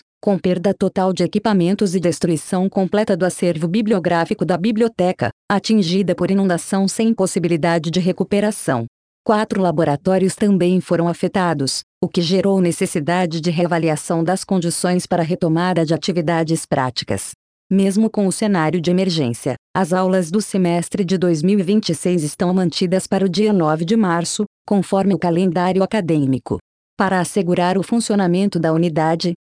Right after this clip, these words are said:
foi definida a utilização temporária de escolas da rede municipal como espaços para atividades acadêmicas e administrativas.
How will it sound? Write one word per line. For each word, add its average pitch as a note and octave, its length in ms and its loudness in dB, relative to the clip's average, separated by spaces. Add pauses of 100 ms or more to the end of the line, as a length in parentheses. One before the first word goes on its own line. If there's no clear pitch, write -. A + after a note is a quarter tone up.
foi G3+ 160 2
definida E3+ 540 0
a F3 40 2
utilização F3 680 0
temporária G#3+ 520 0
de F3 120 -2
escolas F3 560 0
da E3+ 100 -2
rede F#3 340 0
municipal G3+ 640 0
como G3 200 0
espaços F3 520 -2
para E3+ 200 0
atividades E3 640 -2
acadêmicas E3+ 800 0
e F3 80 2
administrativas. F3 1200 0